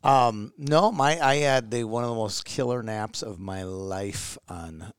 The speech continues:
uh, Monday. I got done with one of the portions of rankings and just literally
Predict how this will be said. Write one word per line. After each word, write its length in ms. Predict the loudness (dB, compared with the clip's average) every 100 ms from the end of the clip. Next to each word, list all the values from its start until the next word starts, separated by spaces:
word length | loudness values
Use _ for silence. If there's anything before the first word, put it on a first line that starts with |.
| -14
uh, 340 | -12 -12 -12
Monday. 440 | -14 -14 -12 -12 -12
I 40 |
got 280 | -10 -10 -8
done 200 | -10 -8
with 360 | -8 -10 -12 -18 _ _ _
one 240 | -12 -8 -6
of 60 |
the 80 | -6
portions 520 | -8 -6 -6 -6 -8
of 100 | -10
rankings 560 | -10 -10 -10 -12 -12 -12
and 260 | -12 -12 -10
just 380 | -10 -10 -12
literally 760 | -12 -10 -6 -6 -4 -6 -6 -10